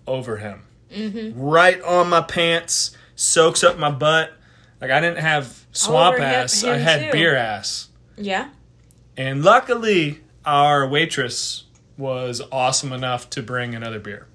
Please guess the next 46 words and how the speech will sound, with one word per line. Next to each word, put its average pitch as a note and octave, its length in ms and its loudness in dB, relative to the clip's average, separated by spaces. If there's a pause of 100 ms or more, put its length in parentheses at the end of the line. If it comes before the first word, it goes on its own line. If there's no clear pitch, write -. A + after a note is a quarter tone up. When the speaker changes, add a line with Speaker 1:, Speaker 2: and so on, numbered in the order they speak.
(440)
Speaker 2:
And F#3 800 -4
Jake G3 360 -8
goes, F#3 880 -6
he G3+ 160 -10
whispers G3 480 -8
in G3 120 -8
my F#3 160 -8
ear, F#3+ 320 -8
"Damn, G#3 320 -12
this G3+ 200 -14
is C4 100 -10
a A#3+ 80 -4
good G#3+ 240 -6
way A3 180 -6
to B3+ 60 -12
drink A3 300 -12
half G#3+ 260 -10
a G#3 60 -12
beer B3 280 -8
and A3 140 -10
get G3+ 140 -10
another A#3 400 -2
one A3+ 200 -8
for A3 160 -20
free." D4+ 540 -12
<laughs> D#3+ 80 -10
Speaker 1:
Yeah, E3+ 200 6
that F#3 140 6
might G3 200 2
be G3+ 80 0
the D#3 100 -2
plan E3+ 420 4
now, B2 340 -2 (120)
Speaker 2:
No. A#3+ 60 -6
Speaker 1:
everybody. F#3 600 2
Speaker 2:
<laughs> - 420 -4
Speaker 1:
Um, C#3 420 4
I D3 140 2
trick, - 560 0
trick - 260 0
him E3 180 0
into D3 380 0
spilling D3+ 440 -2
the C#3+ 60 -4
beer. C#3+ 480 2
Speaker 2:
That A3+ 220 -4